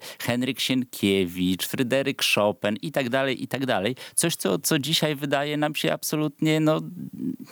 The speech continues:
niebolszewickie w każdym razie, a, a, a być może wtedy też, no, dla tamtych ludzi n-, naturalne. Nie wiem, trudno, trudno mi jakoś się wczuć w tę,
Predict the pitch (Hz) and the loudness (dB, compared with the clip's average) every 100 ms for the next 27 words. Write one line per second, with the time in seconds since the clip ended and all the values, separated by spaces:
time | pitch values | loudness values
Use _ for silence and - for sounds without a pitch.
0 | - - - - - 269 117 120 120 - | -18 -20 -14 -14 -8 0 2 2 0 0
1 | 110 92 - 90 - 110 104 123 110 104 | -2 -2 0 -2 -2 -4 0 2 2 2
2 | 90 107 120 - - - - - - - | 0 0 0 -4 -6 -6 -6 -4 -4 -4
3 | - - - - - - - - - - | -8 -8 -6 -6 -10 -12 -12 -12 -10 -6
4 | 101 120 120 123 - 135 123 120 135 - | -4 -2 -2 -2 -2 0 0 0 0 0
5 | - 127 127 98 82 - 131 - 156 139 | 0 2 2 0 -2 0 0 2 0 0
6 | 110 - 117 95 95 98 - 98 - - | -2 2 4 4 4 4 4 0 -2 -4
7 | 107 120 - 156 147 98 87 131 170 95 | 2 2 2 0 0 0 0 2 2 0
8 | 90 - 151 135 139 - - 160 147 139 | -2 -2 0 2 2 0 -2 0 2 4
9 | 143 143 - 135 - 143 - - 160 - | 4 4 2 2 2 0 0 0 0 -2
10 | - - 127 127 | -2 0 2 2